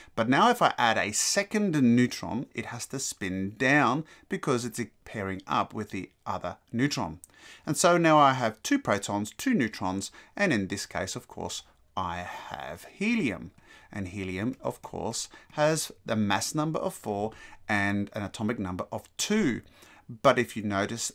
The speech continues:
if you sum those spins up, the net spin ends up equaling zero, because these two cancel out, those two cancel out, giving us a zero.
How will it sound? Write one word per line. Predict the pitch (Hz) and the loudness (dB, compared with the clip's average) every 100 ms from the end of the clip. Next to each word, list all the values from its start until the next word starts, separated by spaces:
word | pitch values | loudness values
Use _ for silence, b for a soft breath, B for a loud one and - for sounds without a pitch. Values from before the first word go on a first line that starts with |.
| - | -10
if | 113 104 | -10 -8
you | |
sum | 98 - 139 123 - | -6 -2 0 -2 -4
those | 107 98 95 - | -6 -4 -4 -4
spins | - - 101 95 - - | -6 -2 -2 -2 -6 -2
up, | 196 190 - b b b | 0 -2 -6 b b b
the | 104 | 0
net | 107 165 - - | 2 2 0 0
spin | - - 262 196 202 185 _ _ _ - | -2 0 0 2 0 -4 _ _ _ -4
ends | 120 113 | -2 0
up | 117 104 - - | 0 -2 -6 -10
equaling | 95 - - 90 87 90 - _ _ _ _ | -10 -10 -12 -8 -8 -8 -12 _ _ _ _
zero, | - 415 381 - - _ _ - | -6 0 2 0 -4 _ _ -18
because | - 98 104 | -12 -10 -8
these | 95 | -8
two | - 104 | -8 -8
cancel | 120 113 - | -8 -8 -6
out, | 190 - _ _ | -6 -8 _ _
those | 277 262 | -2 -2
two | 214 135 | -2 -4
cancel | 120 104 - 104 | -2 -4 0 0
out, | - 104 104 | 0 -6 -6
giving | 104 90 90 | -4 -4 -6
us | 80 - - - | -6 -8 -14 -18
a | 82 | -16
zero. | 85 92 92 85 | -10 -6 -4 -4